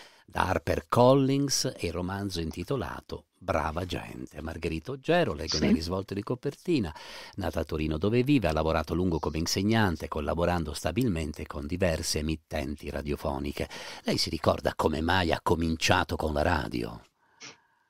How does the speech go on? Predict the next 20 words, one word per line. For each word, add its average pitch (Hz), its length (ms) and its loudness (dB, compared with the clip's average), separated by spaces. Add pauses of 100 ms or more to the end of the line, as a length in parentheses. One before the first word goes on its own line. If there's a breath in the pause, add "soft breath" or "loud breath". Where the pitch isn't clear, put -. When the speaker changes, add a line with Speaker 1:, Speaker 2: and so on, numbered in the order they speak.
(1000 loud breath)
Speaker 2:
Sì, - 400 10
me 165 140 10
lo 175 80 12
ricordo. 135 540 10
Ho 147 40 10
cominciato 196 540 8
con 214 160 10
la 202 140 12
radio 226 420 12
perché 190 840 10
avevo 190 280 12
seguito 190 480 8
durante, 160 840 12
mm, 143 380 4
il 175 160 8
liceo 147 520 6 (340 loud breath)
un 220 160 12
corso 190 360 12
di 151 160 8
teatro. 117 760 8